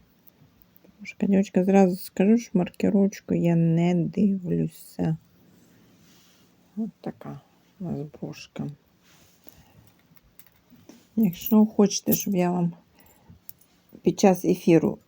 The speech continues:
маркировку дивилась, то, будь ласка, напишіть в коментарях. Поки я без маркировки буду.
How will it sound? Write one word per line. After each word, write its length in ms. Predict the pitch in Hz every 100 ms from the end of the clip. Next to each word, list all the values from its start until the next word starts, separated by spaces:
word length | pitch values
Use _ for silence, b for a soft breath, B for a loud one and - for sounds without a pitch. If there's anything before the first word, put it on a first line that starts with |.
| 170 - _ _ _ _ _ _ -
маркировку 680 | 180 190 - 247 302 302 302
дивилась, 500 | 285 285 311 320 370
то, 140 | -
будь 120 | 185 190
ласка, 300 | 226 240 165
напишіть 540 | 165 165 165 214 214
в 40 |
коментарях. 1040 | - - 165 185 180 - - - - - - -
Поки 220 | - 226
я 120 | -
без 320 | 214 - -
маркировки 760 | 156 156 - - - - - -
буду. 380 | 196 - 147